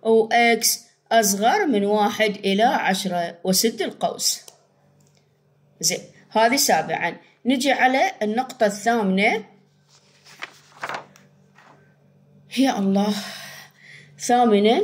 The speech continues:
يقول لك ثلاثة واي أكبر أو يساوي من سالب واحد وثلاثين.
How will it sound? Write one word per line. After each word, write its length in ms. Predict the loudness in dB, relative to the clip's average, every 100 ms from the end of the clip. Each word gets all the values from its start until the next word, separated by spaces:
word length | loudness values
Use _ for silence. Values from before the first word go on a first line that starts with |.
| -2 -10 _ _ _ _ _ _ _ -20 -20 -18 -2
يقول 280 | 0 2 4
لك 360 | 2 2 -2 0
ثلاثة 480 | 2 0 2 2
واي 500 | 4 4 4 2 0 -2
أكبر 480 | -2 2 2 4 2
أو 140 | 0
يساوي 500 | 0 0 2 2 2
من 120 | 0
سالب 480 | 2 2 2 0 0
واحد 360 | 0 0 -2 0
وثلاثين. 760 | -2 0 -2 -2 -8 -12 -12